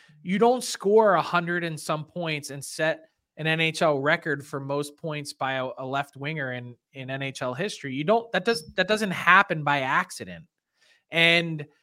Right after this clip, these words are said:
I think part of it has been a real chemistry thing. I think part of it has been this guy has just been in his own way and in his own head. I think part of it has been at times an opportunity thing. Um,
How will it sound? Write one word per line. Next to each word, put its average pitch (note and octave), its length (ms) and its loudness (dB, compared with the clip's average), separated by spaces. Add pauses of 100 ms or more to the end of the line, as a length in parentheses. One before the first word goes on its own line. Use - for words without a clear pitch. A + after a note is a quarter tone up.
(1040)
I C3 120 2
think F#3+ 280 2
part E3 280 8
of G3 80 4
it G#3+ 100 4
has G#3 220 4
been F#3+ 160 0
a G3+ 80 2
real G3+ 240 2
chemistry G#3 540 -2
thing. A#3+ 520 -6
I D#3 140 0
think D#3 280 -6
part D3+ 260 2
of F#3 100 -2
it F#3+ 80 -4
has F#3 220 0
been E3+ 200 -2
this D#3+ 200 -4
guy D3+ 280 4
has C#3+ 200 0
just C#3 280 -6
been C#3+ 140 0
in C#3+ 140 -4
his C3 160 -6
own C3+ 260 -4
way D3+ 360 4
and D3 100 -2
in C3+ 100 -6
his B2 160 -8
own B2 180 -6
head. D#3 520 -2 (440)
I C#3 140 0
think C#3+ 340 -6
part D3+ 300 4
of D#3+ 80 0
it E3 120 0
has D#3 300 0
been D#3 280 -2
at D3 180 0
times D3+ 480 -2
an D3 100 0
opportunity E3+ 760 -2
thing. A3 440 -4 (520)
Um, D3 460 4